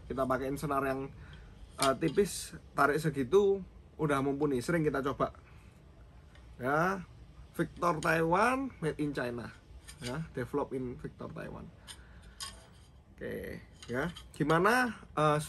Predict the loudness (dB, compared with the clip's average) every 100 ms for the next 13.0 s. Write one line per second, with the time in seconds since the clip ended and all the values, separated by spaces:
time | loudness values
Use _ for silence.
0 | -2 0 2 2 4 2 4 2 2 2
1 | 2 2 4 4 2 0 2 2 2 0
2 | 0 -4 -10 -4 -2 -2 0 0 0 0
3 | -2 -4 -4 -4 -6 -8 -10 -18 -8 2
4 | 4 8 6 8 6 6 6 6 6 6
5 | 6 6 4 6 6 6 8 8 8 8
6 | 6 6 6 6 4 4 2 2 2 2
7 | 2 2 4 4 4 4 6 6 4 2
8 | 0 2 2 4 2 2 6 8 8 6
9 | 4 6 4 2 -4 -16 -18 2 8 8
10 | 10 10 10 12 12 12 12 12 10 8
11 | 6 2 0 4 6 6 6 8 8 6
12 | 4 4 6 6 6 6 6 8 8